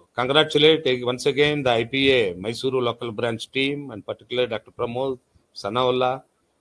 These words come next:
and also I thank Group Pharma, particularly S-, Sunil Chiplankar, for the wonderful, uh,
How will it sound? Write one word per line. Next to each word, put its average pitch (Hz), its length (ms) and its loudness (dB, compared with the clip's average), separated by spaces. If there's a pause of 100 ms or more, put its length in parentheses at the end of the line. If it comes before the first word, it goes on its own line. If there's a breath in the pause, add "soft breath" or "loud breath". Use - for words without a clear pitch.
(180)
and 98 180 -10
also 110 640 0
I 98 100 -10
thank 120 440 -2 (140)
Group 135 240 -2
Pharma, 127 600 0
particularly 113 640 -4
S-, - 260 -14 (140)
Sunil 123 320 -6
Chiplankar, 123 540 -4 (640)
for 113 120 -2
the 104 240 -2
wonderful, 110 600 -4
uh, 90 340 -2